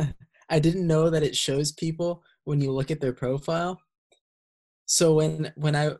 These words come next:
and it, like, it attaches your name to it when you look at someone's profile. I didn't know that, um, unless you change it in the settings, of course. So this was, like,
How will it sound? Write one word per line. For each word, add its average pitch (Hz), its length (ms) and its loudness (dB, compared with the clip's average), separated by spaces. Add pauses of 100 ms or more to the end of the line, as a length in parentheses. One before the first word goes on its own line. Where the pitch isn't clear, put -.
(120)
and 160 120 2
it, 170 220 0
like, 180 160 0
it 185 100 2
attaches 185 480 -2
your 127 100 -4
name 160 320 -2
to 117 180 -4
it 107 100 -8
when 120 120 -6
you 123 80 -4
look 131 160 -4
at 156 100 -6
someone's 110 260 -8
profile. 135 580 -6 (260)
I 151 60 0
didn't 156 220 2
know 156 220 0
that, 110 300 -6 (460)
um, 123 260 0
unless 143 260 2
you 151 80 -2
change 147 280 0
it 139 40 -6
in 127 80 -4
the 123 80 -4
settings, 131 400 0
of 117 120 -12
course. 117 420 -6 (440)
So 147 200 -2
this 185 220 2
was, 208 160 0
like, 143 320 0